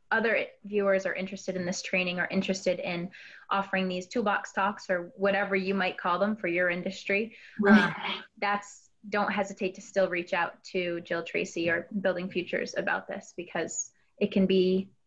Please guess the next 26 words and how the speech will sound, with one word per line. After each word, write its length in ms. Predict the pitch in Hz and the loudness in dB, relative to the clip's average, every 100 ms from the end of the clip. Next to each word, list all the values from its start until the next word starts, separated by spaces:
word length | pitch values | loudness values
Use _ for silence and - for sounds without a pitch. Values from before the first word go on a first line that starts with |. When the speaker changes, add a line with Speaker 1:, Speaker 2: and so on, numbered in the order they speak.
| _ _ - | _ _ -14
Speaker 1:
it's 120 | 214 | -8
ever 220 | - 208 208 | -2 0 0
changing, 480 | 214 190 175 180 190 - | 0 -2 -2 -6 -8 -6
right? 240 | 160 - | -4 -4
So 260 | - 170 190 | -4 -4 -2
it 160 | 190 | 0
can 120 | 202 | 4
be 140 | 185 180 | 4 4
adapted 380 | 180 185 - 202 | 2 -4 -6 -10
to 100 | - | -8
any 160 | 165 | -8
industry. 560 | 160 165 - 156 190 190 _ _ _ _ _ _ _ _ _ - | -6 -8 -4 -2 -2 -4 _ _ _ _ _ _ _ _ _ -8
Speaker 2:
Absolutely. 720 | 190 208 175 - - 214 - _ - _ _ _ _ _ _ _ - | -4 -4 -4 -6 -8 -10 -10 _ -20 _ _ _ _ _ _ _ -4
Speaker 1:
All 80 | 233 | 0
right. 300 | 247 240 208 - _ - | 2 0 -2 -8 _ -2
Well, 180 | 226 220 | 0 2
I 80 | 233 | 2
wanna 200 | 254 277 | 2 2
thank 220 | 277 262 | 0 -2
you 80 | 254 | -4
so 160 | - 240 | 0 2
much, 360 | 240 - - | 2 0 -10
Jill, 220 | - 226 220 | -2 0 0
for 160 | - | 2
your 160 | 208 196 | 2 2
time. 580 | 190 - 240 240 240 | -2 0 2 2 2